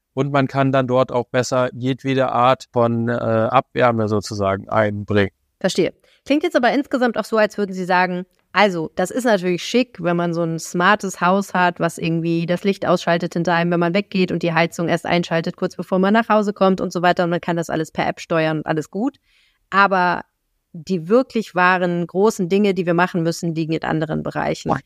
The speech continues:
Speaker 2: die uns wirklich was bringen für die Energiewende.
Speaker 1: Richtig, also in diesen Wohngebäuden spart man zehn bis fünfzehn Prozent durch eine smarte Haustechnik ungefähr. Also nutzerabhängig, äh, optimierte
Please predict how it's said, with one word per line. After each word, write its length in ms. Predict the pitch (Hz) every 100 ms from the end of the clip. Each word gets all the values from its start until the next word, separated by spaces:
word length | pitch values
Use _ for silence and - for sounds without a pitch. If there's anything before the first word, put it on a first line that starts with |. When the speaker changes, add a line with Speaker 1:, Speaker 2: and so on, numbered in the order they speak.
| _ _
Speaker 2:
die 80 | 185
uns 180 | 170 -
wirklich 260 | 180 156 -
was 140 | -
bringen 200 | 160 151
für 120 | -
die 80 | 147
Energiewende. 480 | 147 147 147 135 135 _ _ _ _ _ _ _
Speaker 1:
Richtig, 280 | 160 143 120
also 180 | 131 135
in 100 | 139
diesen 280 | 143 139 135
Wohngebäuden 720 | 160 185 156 147 156 160 160 - _ _
spart 420 | - - 143 147 147
man 320 | 143 139 135
zehn 380 | - 160 165 151
bis 140 | 151
fünfzehn 480 | - 160 156 - 143
Prozent 560 | 143 - 139 160 196
durch 160 | 143 127
eine 180 | 139 127
smarte 680 | - 131 123 156 196 180
Haustechnik 640 | 143 160 - 180 185 226 226 -
ungefähr. 600 | 151 147 - 139 208 247
Also 200 | 139 143
nutzerabhängig, 1080 | 139 156 151 147 139 151 147 147 143 - -
äh, 200 | 139 139
optimierte 840 | 143 - 143 135 147 147 143